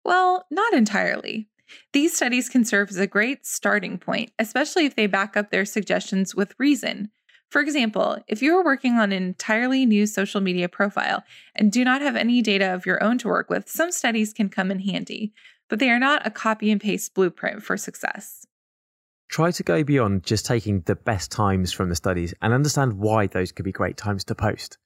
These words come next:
Speaker 2: Perhaps it's because people are using Facebook while they're commuting to work, or perhaps it's 'cause teenagers are scrolling through Instagram late at night just before they fall asleep.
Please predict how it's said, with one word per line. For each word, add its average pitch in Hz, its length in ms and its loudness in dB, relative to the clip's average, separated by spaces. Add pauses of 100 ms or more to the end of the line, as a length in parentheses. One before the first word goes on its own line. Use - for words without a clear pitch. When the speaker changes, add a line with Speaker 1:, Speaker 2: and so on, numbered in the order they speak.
(640)
Speaker 2:
Perhaps 143 320 0
it's 180 80 -4
because 151 260 2
people 123 280 0
are 113 40 4
using 104 380 0
Facebook - 580 -2
while 107 160 4
they're 104 140 2
commuting 104 360 0
to 101 120 -2
work, 131 400 2
or 113 260 4
perhaps 110 340 0
it's 110 120 -4
'cause 110 180 0
teenagers 113 460 0
are 107 40 2
scrolling 110 500 0
through 107 180 0
Instagram 98 520 -2
late 127 280 0
at 92 80 -4
night 104 260 -2
just 101 140 -2
before 101 260 -2
they 98 100 0
fall 98 220 -4
asleep. 98 440 -4